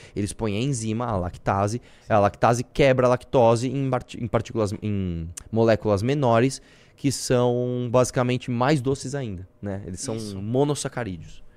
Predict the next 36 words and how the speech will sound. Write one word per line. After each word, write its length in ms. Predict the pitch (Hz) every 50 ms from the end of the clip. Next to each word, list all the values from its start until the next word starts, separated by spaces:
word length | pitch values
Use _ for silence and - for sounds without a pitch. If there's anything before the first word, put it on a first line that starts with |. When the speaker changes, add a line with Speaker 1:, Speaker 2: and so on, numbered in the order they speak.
| - - -
Speaker 2:
Top. 180 | 123 120 - - - - - - - - - - - - - - - -
Speaker 1:
É, 160 | - 110 107 98
vamos 200 | 120 127 131 147
lá? 240 | 180 202 196 165 - -
Speaker 2:
Ó, 220 | 220 240 196 -
só 340 | 180 - - 233 262 294 320
saiu 320 | 330 - - 240 226 233 254
um 80 | 277
agora 320 | 269 220 170 180 190 185 151
aqui, 180 | - _ - 170
ó, 40 |
no 80 | 139 139
Metrópolis. 800 | 127 117 110 _ - 139 160 151 - 127 104 - _ - - _ _ _ - - - - - - - - - _ _ _ _ _ - - - -
Speaker 1:
Não, 140 | 175 165
volta 260 | 139 151 165 170 - 147
lá, 80 | 127
volta 220 | 110 131 143 147 135
lá, 80 | 107
volta 220 | 92 113 123 - 120
Speaker 2:
Ah, 40 |
Speaker 1:
lá, 20 | 101 95
Speaker 2:
tá. 20 |
Speaker 1:
volta, 240 | 107 107 95 - 82
volta. 280 | 92 92 90 - - _ _ _ _ _ _ _ _ _ _ _ _ _ _ _ _
Speaker 2:
Pera, 160 | 107 101 - _ _ _ _ _ -
aqui. 160 | 113 - _ - _ _ _ _ - _ _ _ -
Speaker 1:
É, 240 | 107 110 113 - -
segundo 280 | - - 208 220 233
o 20 | 208
relato 220 | 165 135 131 123
de 100 | 143 165
Cid, 320 | - - - 160 160 143 -
que 60 | 147
atende 260 | 113 120 117 110 104
coronel, 360 | - 139 143 151 147 143 135 117
né, 340 | 120 127 147 180 190 147